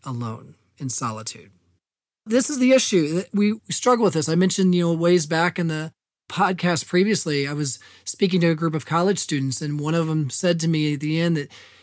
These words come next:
she kind of fearfully looked at the average amount of time she spent listening to music on Spotify and discovered that it was eight hours a day,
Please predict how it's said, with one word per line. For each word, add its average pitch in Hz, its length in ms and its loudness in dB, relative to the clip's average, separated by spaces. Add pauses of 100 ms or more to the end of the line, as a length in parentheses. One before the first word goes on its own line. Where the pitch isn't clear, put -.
(420)
she - 240 0
kind 202 200 2
of 190 80 0
fearfully 208 480 4
looked 175 200 2
at 160 240 2 (340)
the 185 140 -4
average 185 380 4
amount 170 220 2
of 143 100 -4
time 175 320 -2
she 175 160 -2
spent 175 240 -4
listening 175 300 -2
to 160 40 0
music 170 460 2
on 156 120 -4
Spotify 143 760 -2 (380)
and 165 80 0
discovered 175 500 2
that 151 140 -2
it 160 80 -2
was 165 180 -6 (100)
eight 185 360 0
hours 160 420 0
a 160 80 -4
day, 131 560 -4